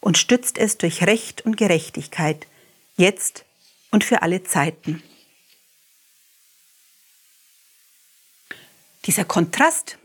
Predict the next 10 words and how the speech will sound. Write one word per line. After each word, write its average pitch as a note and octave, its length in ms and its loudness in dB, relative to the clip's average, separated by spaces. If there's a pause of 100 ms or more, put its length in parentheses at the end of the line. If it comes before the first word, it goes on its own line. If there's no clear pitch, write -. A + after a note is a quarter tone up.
(140)
der A3 100 2
in G3 100 2
dieser F3 380 2 (160)
Geburtsgeschichte B3+ 760 2
steckt, - 400 -2 (640)
der - 80 6
ist - 220 2
zwar B3 340 6 (200)
ziemlich C#4 320 8
subtil F3+ 600 4